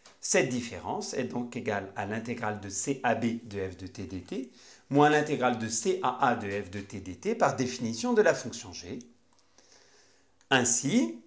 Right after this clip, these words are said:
grand F de B moins grand F de A est égal à l'intégrale de C A B de f de t dt plus l'intégrale de A à C de f de t dt, ce qui, d'après la relation de Chasles,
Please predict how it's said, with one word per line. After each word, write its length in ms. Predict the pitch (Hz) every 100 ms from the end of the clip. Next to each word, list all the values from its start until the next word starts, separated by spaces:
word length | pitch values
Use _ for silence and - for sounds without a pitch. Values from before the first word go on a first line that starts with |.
| _
grand 340 | - - 156 -
F 220 | 143 110
de 100 | 123
B 220 | 117 120
moins 140 | 107 104
grand 260 | 98 98
F 180 | 104 95
de 140 | 92
A 300 | 85 104 - -
est 180 | 120
égal 240 | 127 120 107
à 60 |
l'intégrale 560 | 104 120 120 110 117 113
de 80 | 107
C 400 | - - 139 -
A 120 | 117
B 220 | 104 113
de 200 | 98 98
f 100 | 90
de 100 | 90
t 180 | 95 110
dt 480 | 95 95 - 226 - - _ _
plus 540 | - 226 277 - - -
l'intégrale 580 | 120 113 117 113 120 107
de 160 | 107 -
A 260 | 170 - -
à 120 | 113
C 260 | 104 120 101
de 260 | 90 90
f 80 | 87
de 100 | 90
t 160 | - 98
dt, 480 | 87 82 175 240 - - _ -
ce 160 | -
qui, 180 | 156 -
d'après 320 | 113 107 -
la 140 | 101 92
relation 420 | 107 98 - 98
de 100 | 82
Chasles, 400 | - 113 139